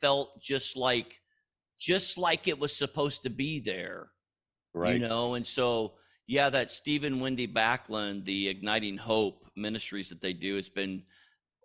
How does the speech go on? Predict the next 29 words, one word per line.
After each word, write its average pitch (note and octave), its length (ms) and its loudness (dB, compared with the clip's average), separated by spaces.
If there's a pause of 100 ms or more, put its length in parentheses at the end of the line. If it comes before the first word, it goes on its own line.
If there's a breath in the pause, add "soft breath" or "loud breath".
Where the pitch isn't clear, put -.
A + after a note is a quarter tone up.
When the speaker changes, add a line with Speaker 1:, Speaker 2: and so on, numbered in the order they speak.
(320)
Speaker 1:
great. C3 600 2
And B2+ 80 2
I, C3+ 200 2
I C#3+ 80 4
did C3+ 160 -2
not A#2+ 220 0
like A#2 300 0
it G2 80 -4
at G2 120 -6 (120)
all, G2+ 840 4
uh, F#2 260 4
when F#2+ 180 -2
I F#2+ 40 -2
first G2+ 300 -4
heard G2+ 180 -4
about F#2+ 300 -4
declarations, F#2 840 -4
of - 180 -18
course. F#2+ 500 -2
I G2 120 2
was F#2+ 220 -6
like, F#2+ 300 0
"Oh, B2 260 0
that's A#2+ 280 -4
name A#2 240 0
it, A2+ 100 -6
claim A2 340 -2
it," G#2 200 2
and F#2+ 120 -6